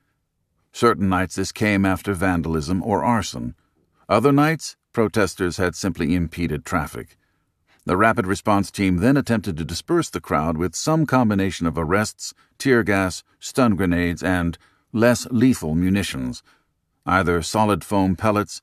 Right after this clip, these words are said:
or plastic capsules that burst on impact, releasing paint or a chemical irritant. A camper that had been converted into a makeshift ambulance supported a troop of medics embedded with the protesters.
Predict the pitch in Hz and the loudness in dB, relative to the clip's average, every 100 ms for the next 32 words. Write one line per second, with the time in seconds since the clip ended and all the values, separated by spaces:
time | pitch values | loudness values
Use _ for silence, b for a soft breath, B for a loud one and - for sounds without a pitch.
0 | b b _ 117 113 - 135 - 95 - | b b _ 2 2 4 2 2 -4 -2
1 | 135 - 92 82 82 92 90 80 110 92 | 0 0 -4 -2 -2 0 -2 0 0 0
2 | - 85 90 98 85 67 67 - b b | 0 0 2 0 -2 -6 -8 -14 b b
3 | b 98 110 113 113 104 - 123 101 104 | b 2 2 2 0 -2 0 0 0 -2
4 | 107 92 92 - 95 87 90 - 117 85 | 0 0 0 0 -2 0 -2 -2 0 0
5 | 76 60 - _ _ _ _ _ _ _ | -4 -10 -12 _ _ _ _ _ _ _
6 | 120 - 202 170 135 113 113 110 92 107 | -4 0 0 2 2 4 4 2 2 2
7 | - 107 123 135 107 90 90 85 87 104 | 2 2 4 4 4 0 0 0 0 2
8 | 98 - 92 - - 101 95 85 78 78 | 0 -2 -4 -4 -2 -2 0 -2 -4 -6
9 | - B B - 156 - 190 175 110 101 | -8 B B -4 -2 2 4 6 4 2
10 | - 143 104 80 113 104 78 - - 101 | 0 -2 0 2 2 2 -2 -6 0 2
11 | 90 117 87 76 73 78 107 85 85 67 | 4 4 2 -2 -6 0 0 0 -2 -6
12 | - 65 57 | -6 -8 -10